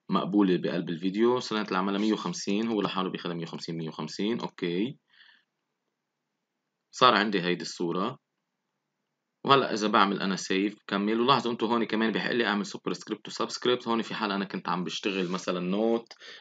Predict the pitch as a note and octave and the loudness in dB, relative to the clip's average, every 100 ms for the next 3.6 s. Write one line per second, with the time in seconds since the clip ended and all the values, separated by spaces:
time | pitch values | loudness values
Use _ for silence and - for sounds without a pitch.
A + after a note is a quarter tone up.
0 | - F#2 F2+ F2+ F2+ G#2 F2+ E2+ F#2 F2+ | -4 2 4 4 2 -2 -2 -2 -2 -2
1 | - - - E2+ - F#2+ - G2 - - | -4 -8 -8 -10 -8 -10 -6 -6 -4 -4
2 | A#2 - C3+ B2+ A#2+ G#2+ G2+ - B2+ A#2+ | -4 -2 -2 0 0 2 2 0 -2 -2
3 | A#2 C3 C3 - A2 A#2 | 0 2 2 0 0 -2